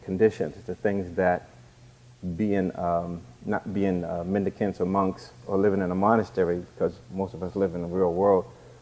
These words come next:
we have to deal with those eight worldly conditions. And they are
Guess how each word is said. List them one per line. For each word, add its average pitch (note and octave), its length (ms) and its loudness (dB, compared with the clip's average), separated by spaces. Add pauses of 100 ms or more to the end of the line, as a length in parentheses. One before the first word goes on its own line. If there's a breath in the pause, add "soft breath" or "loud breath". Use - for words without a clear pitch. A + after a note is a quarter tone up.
(120)
we F#2 120 -4
have F#2 180 0
to G2 80 0
deal F#2+ 300 4
with F2 200 -2 (180)
those F2+ 440 0
eight G2 160 0
worldly E2+ 440 -2 (460)
conditions. F#2+ 720 2
And F#2+ 200 -2
they G2+ 140 6
are F2+ 300 6